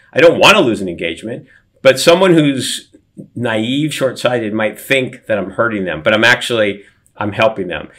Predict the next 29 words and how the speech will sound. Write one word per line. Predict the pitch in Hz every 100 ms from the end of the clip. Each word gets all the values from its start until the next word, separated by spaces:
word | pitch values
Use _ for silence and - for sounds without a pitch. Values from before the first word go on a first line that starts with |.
| - -
I |
had | 135
another | 135 147 160
case | - 127 123 -
where | 117 110 110 107 -
I | 110
did | 98 107 98
it, | 131 - -
and | 104 101 101 101
'cause | 104
the | -
guy | 127 139
was | 139 104
breaching | - 104 123 127 139
his | 120
fiduciary | 123 127 123 139
duty, | 123 147 196 - _ _ _ _
uh, | 107 117
and | 110
he | 147
has | 170 160
a |
fiduciary | 151 151 151 143
duty. | 156 143
I'm | 156
looking | 180 180
out | 139 170
for | - 123 113 -
him | - 147 185 185 -